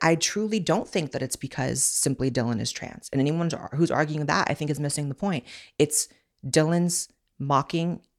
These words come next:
and caricaturizing of women and trans people, by the way. I know the women are really, you know, hung up and saying it offends them. Guess what? Same boat. So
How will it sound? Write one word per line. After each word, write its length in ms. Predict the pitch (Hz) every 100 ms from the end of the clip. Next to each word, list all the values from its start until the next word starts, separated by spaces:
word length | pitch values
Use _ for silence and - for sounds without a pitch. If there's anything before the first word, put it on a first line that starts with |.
| _ -
and 280 | 135 135 -
caricaturizing 800 | 190 208 - 147 135 139 131 -
of 120 | 127
women 420 | 123 127 139 165 - _ _ _ _
and 180 | 214 269
trans 240 | 147 117
people, 340 | - - - _
by 100 | -
the 120 | - -
way. 220 | - - _ _ _ _ _ _ _ -
I 60 | 127
know 120 | 175
the 120 | 185
women 260 | 175 226 196
are 60 |
really, 320 | 170 170 160 156
you 140 | 160
know, 320 | 147 107 - _ _ _ _
hung 200 | - 147
up 140 | 165 160
and 100 | 156
saying 200 | 160 156
it 60 |
offends 280 | 151 165 156
them. 200 | 175 151
Guess 220 | 147 156
what? 220 | 156 - - _ _ _ _ _
Same 280 | - 190 180
boat. 240 | 156 - - _ _ _ - _ _ _ _ _ -
So 840 | - - 165 156 156 151 143